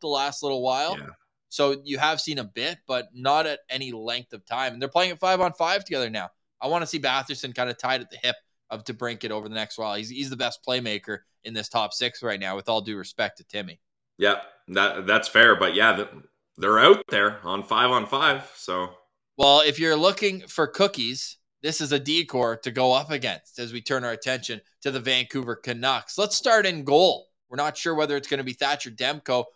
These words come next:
Speaker 1: or Spencer Martin, but I can tell you that Thatcher Demko's numbers are horrific. This is one of the best goalies in the league when he's on his game, but he has not been that so far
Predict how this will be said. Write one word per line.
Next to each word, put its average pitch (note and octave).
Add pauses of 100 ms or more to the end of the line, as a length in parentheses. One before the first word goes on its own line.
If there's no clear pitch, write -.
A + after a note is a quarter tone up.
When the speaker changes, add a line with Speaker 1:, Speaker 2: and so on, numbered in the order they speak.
Speaker 1:
or C3+
Spencer D3
Martin, B2+
but B2
I B2
can B2
tell D#3+
you F3
that A#2+
Thatcher D3
Demko's B2+
numbers A#2+ (200)
are C#3
horrific. C#3+ (300)
This A#3
is C4
one A#3+
of -
the E3
best E3+
goalies D#3+
in C3
the A#2+
league C3
when B2
he's A2+
on B2
his G2+
game, A2+ (240)
but A#2
he B2
has A#2
not C3
been A#2
that A#2 (320)
so C#3+
far A2+